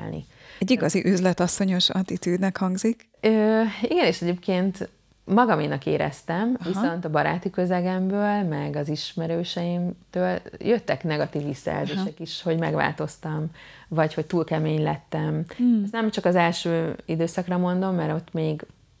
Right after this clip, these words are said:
Speaker 1: ez egy átmeneti dolog lehetett, vagy egy-egy, nem is tudom, egy-egy, ö, történet kapcsán gondolhattak ezt, de mondjuk az első két-három év tényleg nagyon sok, sok olyat követelt tőlem, hogy álljak a sarkamra, legyek keményebb,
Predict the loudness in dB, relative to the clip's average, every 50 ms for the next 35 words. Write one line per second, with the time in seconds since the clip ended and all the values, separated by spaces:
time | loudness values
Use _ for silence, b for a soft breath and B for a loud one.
0 | _ _ -8 -6 -4 -2 -2 -2 -2 -2 -4 -4 -6 -6 -6 -6 -6 -6 -4 -4
1 | -4 -2 -2 -4 -4 -4 -4 -4 -4 -4 -4 -6 -6 -6 -6 -8 -6 -6 -6 -4
2 | -4 -4 -4 -4 -6 -6 -8 -10 -16 -20 -14 -10 -6 -6 -6 -6 -8 -10 -8 -6
3 | -4 -4 -4 -4 -4 -2 -2 0 0 0 0 0 0 0 0 0 0 -2 -2 2
4 | 2 2 2 2 0 -2 -2 -2 -2 -2 -4 -4 -2 -4 -4 -2 0 0 0 0
5 | 0 0 0 -2 -2 -4 -4 -2 0 0 0 0 0 0 0 -2 -2 -2 -2 0
6 | 0 0 -2 -2 -4 -4 -4 -4 -2 -2 -4 -2 -2 -4 -4 -4 -4 -4 -2 -4
7 | -4 -6 B B B B B B B 0 2 2 2 2 0 -2 -2 -2 -2 -4
8 | -4 -4 -4 -6 -6 -8 -10 -18 -18 -16 -16 -14 -12 -8 -6 -4 -2 0 2 2
9 | 2 0 -2 -2 -2 -2 -2 -2 -4 -4 -2 -2 -2 0 0 -2 -2 -2 -2 0
10 | 0 -2 -2 -4 -6 -6 -4 -4 -4 -4 -4 -4 -4 -4 -4 -2 -2 -4 -4 -4
11 | -6 -6 -4 -4 -2 0 0 0 -2 -2 -2 -4 -6 -6